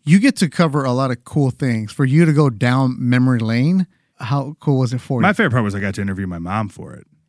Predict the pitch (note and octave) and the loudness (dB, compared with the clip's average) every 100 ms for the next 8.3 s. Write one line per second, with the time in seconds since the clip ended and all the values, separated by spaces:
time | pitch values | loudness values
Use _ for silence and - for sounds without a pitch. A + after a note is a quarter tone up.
0 | _ C#3 A#2+ A2+ B2+ F3 E3+ E3 F#3 G#3+ | _ -2 -2 0 2 2 2 0 0 0
1 | A3 - A2+ D3+ D3+ D#3+ E3+ D3 C#3 A#2+ | 0 -2 -2 0 2 4 4 2 0 -4
2 | A2 G2+ E3 F3 E3+ G#3 C#4 G#3+ F3+ G#3+ | -4 -2 2 2 2 0 0 0 0 0
3 | E3+ D#3+ F#3 G#3 G#3 - F#3+ B2+ G#2 _ | 0 2 2 2 0 0 0 0 -4 _
4 | - C#3+ B2 D3 C#3+ A2+ - C#3+ C3+ A#2 | -8 -4 0 0 -2 -6 -2 0 2 0
5 | A#2 B2 D3 C3+ B2+ B2+ D#3 - D#3+ E3 | 0 0 0 2 0 0 0 0 2 2
6 | A2+ A#2+ B2 A#2+ G2+ G2+ G2+ B2 B2 A2+ | 2 2 0 0 -4 -6 -4 -4 -2 -2
7 | A#2+ C3 - A2+ B2 A2+ B2+ A#2 G#2+ F#2 | -2 -4 -2 0 2 2 -2 0 -2 -4
8 | F#2+ A#2 - | -4 -6 -8